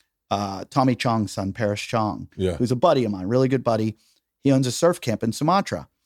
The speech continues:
Speaker 1: And I was supposed to go, uh, surf with him. And I go, "Hey, Paris, I'm, I'm a little worried about, like,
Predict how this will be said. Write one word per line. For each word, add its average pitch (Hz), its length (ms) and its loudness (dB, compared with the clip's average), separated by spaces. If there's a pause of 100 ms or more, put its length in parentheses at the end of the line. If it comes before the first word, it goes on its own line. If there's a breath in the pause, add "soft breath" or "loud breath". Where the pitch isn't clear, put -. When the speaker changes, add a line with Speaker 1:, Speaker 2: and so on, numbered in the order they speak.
(480)
Speaker 1:
And 123 140 2
I 139 180 4
was 139 220 4
supposed - 320 0
to 110 60 -6
go, 113 580 4 (240)
uh, 95 540 -6 (320)
surf 214 260 2
with 160 120 -2
him. 139 100 0
And 135 80 2
I 127 100 4
go, 123 220 4
"Hey, 151 180 2
Paris, 151 280 -2
I'm, 165 160 0
I'm 147 200 0
a 143 80 4
little 151 220 4
worried 160 360 4
about, 139 240 4
like, 131 180 2